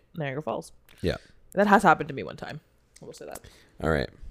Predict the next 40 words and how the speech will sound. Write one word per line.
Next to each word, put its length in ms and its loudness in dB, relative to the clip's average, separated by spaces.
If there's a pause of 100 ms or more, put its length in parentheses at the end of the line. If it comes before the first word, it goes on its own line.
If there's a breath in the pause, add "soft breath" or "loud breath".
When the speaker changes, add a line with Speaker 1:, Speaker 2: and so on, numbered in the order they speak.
(180)
Speaker 2:
I 100 6
sit 320 4
there 180 12
in 200 6
a 60 10
puddle 360 12
of 100 8
apple 320 8
juice 400 0
that 220 4
had 100 4
just 160 0
rapidly 440 6
passed 320 10
through 80 2
my 100 4
digestive 500 2
system 420 -2 (680)
and 180 10
compl-, 440 6 (120)
contemplate 640 4
my 180 6
options. 460 0 (540)
Speaker 1:
Contemplate, 520 0
yeah. 160 0 (280 soft breath)
Speaker 2:
Com-, 320 6
contemplate. 880 4
Speaker 1:
Because 480 0 (420)
balls 340 -6
are 40 0
Speaker 2:
Cum. 180 10
Speaker 1:
stored 260 10
in 120 2
the 80 -4
cum. 220 4
Speaker 2:
The 180 10
cum. 340 0
Yes, 260 6
that's 200 4
correct. 280 2